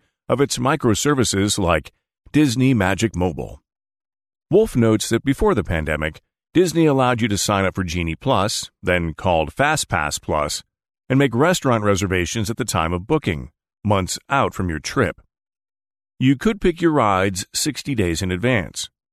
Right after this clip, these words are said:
That was overwhelming to some guests, she says, so Disney went the opposite direction.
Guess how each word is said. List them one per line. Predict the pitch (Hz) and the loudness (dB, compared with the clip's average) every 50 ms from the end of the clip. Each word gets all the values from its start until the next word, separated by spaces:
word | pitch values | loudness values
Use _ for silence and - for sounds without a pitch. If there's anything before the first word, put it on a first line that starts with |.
| _ _ _ _ _ - | _ _ _ _ _ -6
That | 127 180 226 | -4 -2 -2
was | 180 113 | 0 0
overwhelming | 113 101 82 80 76 90 113 127 101 80 76 | 0 0 0 -2 -2 0 0 0 0 -2 -6
to | 76 78 | -8 -8
some | - - 120 117 98 | -4 -2 -2 -2 -2
guests, | 78 76 62 65 - - | -4 -6 -8 -6 -6 -6
she | - - 85 80 | -6 -4 -4 -4
says, | 76 - - 78 71 69 80 90 - _ _ _ _ _ _ - | -4 -2 -2 -2 -4 -4 -6 -8 -10 _ _ _ _ _ _ -6
so | - - 135 | 0 0 2
Disney | 113 98 113 113 101 - 135 | 4 4 2 2 2 2 0
went | 120 104 92 87 78 | 2 2 0 0 0
the | 110 127 - | -2 -4 -2
opposite | - 160 160 160 165 170 - 95 - | -2 -2 -2 0 0 -2 -2 -2 -2
direction. | 101 90 82 76 69 - - 62 55 55 - | -2 -2 -2 -2 -4 -8 -10 -12 -12 -16 -20